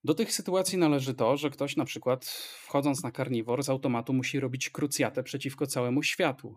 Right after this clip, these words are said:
Od błonnika przez warzywa po właśnie lipidogram. To ja tego nie rozumiem. Z tym, to powoduje, dlaczego nie jestem z tego zwolennikiem. Teraz oczywiście, jeżeli ktoś by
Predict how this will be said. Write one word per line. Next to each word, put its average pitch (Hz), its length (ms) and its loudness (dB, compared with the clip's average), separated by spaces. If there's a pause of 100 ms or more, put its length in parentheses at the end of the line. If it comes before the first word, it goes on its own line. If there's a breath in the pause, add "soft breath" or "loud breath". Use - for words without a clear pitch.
(120)
Od 127 160 -2
błonnika 139 500 4
przez 139 240 -2
warzywa 123 480 -2
po 135 560 0
właśnie 127 300 0
lipidogram. 131 680 -2 (640)
To 160 280 0
ja 165 140 6
tego 165 240 4
nie 131 140 6
rozumiem. 110 440 -6
Z - 100 -4
tym, 139 500 4 (340)
to 202 120 2
powoduje, 131 460 2
dlaczego 120 380 -2
nie 117 120 0
jestem 113 260 -4
z - 60 -14
tego 117 200 -4
zwolennikiem. 110 760 -6 (500 loud breath)
Teraz 156 300 2
oczywiście, 185 600 -2
jeżeli 139 320 2
ktoś 170 240 0
by 156 200 0